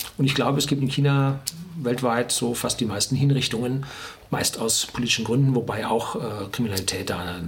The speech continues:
eine große Rolle spielt. Ähm, es gibt da eine Webseite, die heißt gapminder dot org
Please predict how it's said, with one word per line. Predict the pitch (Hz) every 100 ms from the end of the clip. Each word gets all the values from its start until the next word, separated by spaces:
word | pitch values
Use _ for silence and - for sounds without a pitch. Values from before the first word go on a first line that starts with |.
| 85 123
eine | 113
große | 92 - -
Rolle | 90 -
spielt. | - - - - - - - - - - - - - - - -
Ähm, | 123 110 110 110 139
es | -
gibt | - 160 156
da |
eine | 143 104
Webseite, | - - 165 175 165
die | 131
heißt | - - -
gapminder | 147 - 135 - 98 98 123 -
dot | 120
org | 233 139 - - -